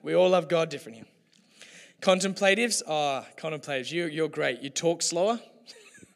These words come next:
<laughs> you think slower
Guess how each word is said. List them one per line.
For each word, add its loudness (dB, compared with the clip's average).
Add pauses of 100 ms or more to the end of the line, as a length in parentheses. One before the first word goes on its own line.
(300)
<laughs> -20
you -6
think -2
slower 2